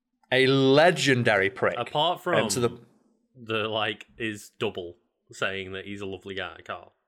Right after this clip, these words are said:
Speaker 2: Remember that?
Speaker 1: Yeah, so we can talk about that. It's like, I have actually been, um, yelled at by proxy by Anthony Daniels. So we released a video many years ago now where we talked about the fact that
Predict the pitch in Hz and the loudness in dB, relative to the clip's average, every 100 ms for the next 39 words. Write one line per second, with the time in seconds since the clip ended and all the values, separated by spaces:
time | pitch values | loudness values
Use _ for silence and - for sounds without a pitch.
0 | _ 104 98 - 95 - - 190 214 233 | _ -10 -8 -6 -6 -6 -4 0 4 4
1 | 113 120 127 98 143 151 143 151 131 123 | 6 4 4 4 4 6 4 4 2 0
2 | 113 - _ 107 107 107 107 113 104 87 | -2 -10 _ -2 -2 2 4 4 4 0
3 | - 101 98 107 - - - - 95 95 | 2 0 2 0 0 -4 -6 -2 2 2
4 | 95 92 90 98 92 90 87 - - 104 | 2 -2 -6 -4 -4 -4 -6 -12 -10 -4
5 | 117 117 113 113 104 98 90 90 - 107 | 0 0 0 -2 0 0 0 -2 -8 -6
6 | 110 110 110 95 90 92 82 - - - | -4 -2 0 -2 -4 -8 -8 -10 -16 -20
7 | - _ _ - 107 107 - 104 - 104 | -20 _ _ -4 -2 0 2 2 2 0
8 | - - 90 87 87 | 0 -2 -2 -2 -2